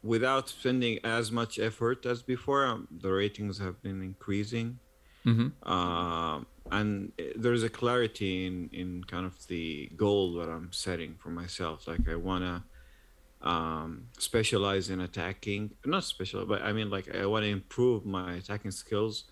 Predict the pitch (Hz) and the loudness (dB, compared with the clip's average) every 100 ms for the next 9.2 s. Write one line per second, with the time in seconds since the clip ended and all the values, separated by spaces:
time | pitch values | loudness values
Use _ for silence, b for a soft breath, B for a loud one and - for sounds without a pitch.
0 | b b b b _ - 90 87 82 80 | b b b b _ 0 2 0 -2 -8
1 | - _ _ _ - - 92 107 113 107 | -14 _ _ _ -16 -4 2 4 6 4
2 | 101 104 92 95 92 87 90 92 95 - | 2 0 0 0 -2 -2 0 0 0 -2
3 | 101 101 113 - 92 - 87 85 82 82 | 0 0 -2 -6 -6 -2 -2 -2 -6 -6
4 | 85 90 92 98 113 104 98 90 - 104 | -6 -4 -2 -2 -4 -6 -6 -4 4 6
5 | 120 117 95 - 95 95 90 90 95 b | 6 4 -2 -4 0 2 2 0 -6 b
6 | b b b b - 87 85 80 87 101 | b b b b -4 0 0 0 2 2
7 | 98 - 92 - 90 90 92 - 95 90 | 2 -2 -4 -4 -4 -4 -4 -6 -4 -2
8 | 90 92 - 110 104 104 101 - 101 95 | -2 -4 0 2 4 2 0 0 2 4
9 | 95 92 | 2 -2